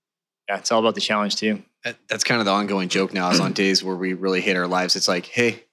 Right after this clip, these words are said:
Speaker 2: remember that other job you had? Remember how easy that was?" <laughs>
Speaker 1: Yeah.
Speaker 2: Like, "Yeah, I'm dumb." <laughs>
Speaker 1: Yeah, no, I, I, I,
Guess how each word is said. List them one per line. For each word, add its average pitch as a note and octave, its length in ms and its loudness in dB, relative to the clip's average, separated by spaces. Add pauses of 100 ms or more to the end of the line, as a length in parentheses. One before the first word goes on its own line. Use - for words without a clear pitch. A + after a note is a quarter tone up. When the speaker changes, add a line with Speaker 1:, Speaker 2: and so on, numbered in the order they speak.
(100)
Speaker 2:
remember A#2 200 2
that A2+ 120 4
other G#2 180 2
job A#2+ 240 0
you A#2+ 60 -2
had? C3 260 -2
Remember G#2+ 200 -10
how G#2+ 100 0
easy G#2+ 220 2
that B2 180 2
was?" C#3+ 460 2
<laughs> - 0 -
Speaker 1:
Yeah. D3+ 180 2
Speaker 2:
Like, - 220 0 (340)
"Yeah, G2 180 2
I'm G2+ 80 -4
dumb." E2+ 260 -12 (240)
<laughs> - 360 -4
Speaker 1:
Yeah, C#3+ 160 4
no, B2+ 80 0
I, A#2+ 80 2
I, A#2 320 0
I, A#2 140 -2